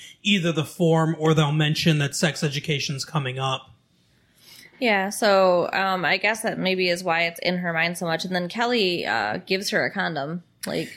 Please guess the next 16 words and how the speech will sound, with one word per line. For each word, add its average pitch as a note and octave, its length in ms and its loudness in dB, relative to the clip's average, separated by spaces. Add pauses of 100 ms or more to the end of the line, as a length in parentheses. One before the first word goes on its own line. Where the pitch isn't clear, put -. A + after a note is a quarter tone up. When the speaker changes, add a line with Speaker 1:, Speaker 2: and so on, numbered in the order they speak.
Speaker 1:
Yeah, G3 140 6
Kelly B3+ 320 4
comes C#4 240 2
across F3+ 480 4
as E3+ 160 4
kind F#3+ 360 4
of A3+ 80 2
a F3+ 40 6
slut F3 420 2
in G#3+ 120 8
this A#3 180 8
episode B3+ 500 4
for, B3 240 0
for A#3+ 340 -2
some B3 240 4
reason, B3 240 4